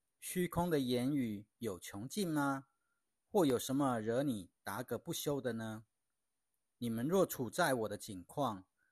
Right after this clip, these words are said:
我也能像你们那样说话，我也能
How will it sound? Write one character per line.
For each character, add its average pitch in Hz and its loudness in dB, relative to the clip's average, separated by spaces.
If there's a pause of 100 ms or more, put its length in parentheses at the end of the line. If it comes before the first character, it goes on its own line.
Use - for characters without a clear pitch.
(380)
我 131 2
也 143 6
能 113 -2
像 151 4
你 107 -2
们 98 -4
那 165 2
样 123 2
说 127 -6
话， 107 0 (800)
我 147 2
也 135 4
能 120 -2